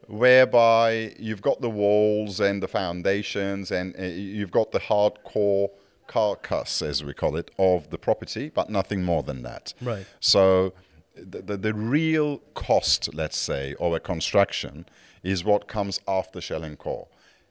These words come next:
Speaker 1: The real cost of a construction is in the interiors, is in what we call the finishing, because that's where you're actually adding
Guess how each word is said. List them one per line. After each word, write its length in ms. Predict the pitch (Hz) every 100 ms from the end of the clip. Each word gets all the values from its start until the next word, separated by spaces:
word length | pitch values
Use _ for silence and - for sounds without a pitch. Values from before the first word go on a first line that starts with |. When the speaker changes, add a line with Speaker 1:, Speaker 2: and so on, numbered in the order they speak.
| -
Speaker 1:
The 120 | 92
real 320 | 98 135 135
cost 460 | 127 - 120 - -
of 80 | 95
a 60 |
construction 680 | - 87 - 131 120 - 80
is 100 | 82
in 140 | 90
the 160 | 87 87
interiors, 640 | 85 - 87 78 71 64
is 160 | 90 95
in 140 | 87
what 120 | 87 90
we 80 |
call 180 | - 85
the 120 | 82
finishing, 640 | - 101 80 - 73 67 - - - _
because 280 | 87 95 87
that's 220 | 92 -
where 200 | 98 92
you're 180 | 92 87
actually 380 | 87 - 90 92
adding 380 | 90 87 87